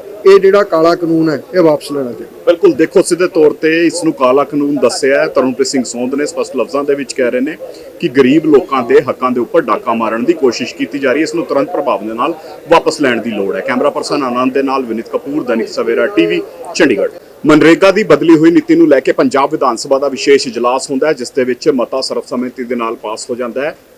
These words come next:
Speaker 2: ਵਿਰੋਧ ਕੀਤਾ ਜਾਂਦਾ ਹੈ ਇਸ ਬਦਲੀ ਹੋਈ ਨੀਤੀ ਦਾ। ਸੋਨ ਸਾਹਿਬ ਸਾਡੇ ਨਾਲ ਨੇ, ਗੱਲਬਾਤ ਕਰਨਾ। ਸੋਨ ਸਾਹਿਬ, ਕਿਸ ਤਰ੍ਹਾਂ ਦੇਖਦੇ ਹੋ ਤੁਸੀਂ, ਕਿਉਂਕਿ ਇੱਕ ਵੱਡਾ ਮਸਲਾ ਬਣ ਗਿਆ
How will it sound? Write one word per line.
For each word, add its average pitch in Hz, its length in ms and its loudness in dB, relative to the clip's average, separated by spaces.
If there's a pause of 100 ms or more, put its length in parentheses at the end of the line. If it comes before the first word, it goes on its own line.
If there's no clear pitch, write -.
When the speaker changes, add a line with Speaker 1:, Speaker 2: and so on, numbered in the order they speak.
(160)
Speaker 2:
ਵਿਰੋਧ 165 300 4
ਕੀਤਾ 165 300 -4
ਜਾਂਦਾ 156 300 -2
ਹੈ 175 280 -6
ਇਸ 127 180 -6
ਬਦਲੀ 131 260 0
ਹੋਈ 139 120 -2
ਨੀਤੀ 131 240 -4
ਦਾ। 147 200 -6 (220)
ਸੋਨ 147 160 0
ਸਾਹਿਬ 156 160 -2
ਸਾਡੇ 139 180 -2
ਨਾਲ 131 180 -4
ਨੇ, 139 80 -4
ਗੱਲਬਾਤ 131 260 -4
ਕਰਨਾ। 160 180 -8
ਸੋਨ 180 140 -10
ਸਾਹਿਬ, 214 160 -2
ਕਿਸ 196 140 -4
ਤਰ੍ਹਾਂ 202 200 -4
ਦੇਖਦੇ 123 340 -2
ਹੋ 107 40 -4
ਤੁਸੀਂ, 113 280 -18
ਕਿਉਂਕਿ 170 360 -14 (360)
ਇੱਕ - 160 -2
ਵੱਡਾ 151 380 -4
ਮਸਲਾ 139 320 -6
ਬਣ 117 180 -6
ਗਿਆ 135 300 -8